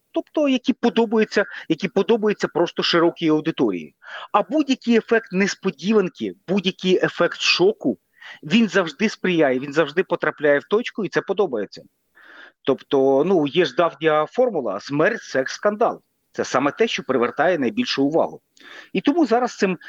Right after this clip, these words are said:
достатньо активно користуються. І з цього потрібно робити висновки. Е, я вважаю, що в останні два роки,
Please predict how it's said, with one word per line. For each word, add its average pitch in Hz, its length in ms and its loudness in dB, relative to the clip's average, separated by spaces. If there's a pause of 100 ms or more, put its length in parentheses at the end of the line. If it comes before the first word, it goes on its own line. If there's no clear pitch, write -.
(120)
достатньо 214 460 0
активно 175 360 -2
користуються. 135 720 -2 (340)
І 180 380 2
з - 80 -8
цього 302 280 2
потрібно 202 440 -2
робити 175 320 0
висновки. 98 580 -8 (500)
Е, 107 100 2
я 120 320 2
вважаю, 208 460 0
що - 240 0
в 139 100 0
останні 175 520 -2
два 143 300 0
роки, 117 520 -4